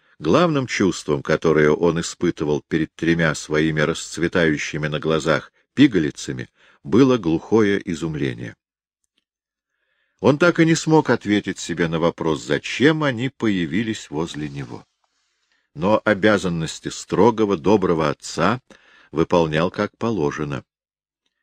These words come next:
Средняя Полюшка и старшая Вика учились в Англии, в престижном колледже, девять тысяч фунтов за семестр. За год превратились в настоящих маленьких леди.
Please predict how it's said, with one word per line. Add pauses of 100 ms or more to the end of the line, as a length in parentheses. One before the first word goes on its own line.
(100)
Средняя
Полюшка (340)
и
старшая
Вика (480)
учились
в
Англии, (420)
в
престижном
колледже, (420)
девять
тысяч
фунтов
за
семестр. (720)
За
год
превратились (360)
в
настоящих
маленьких
леди.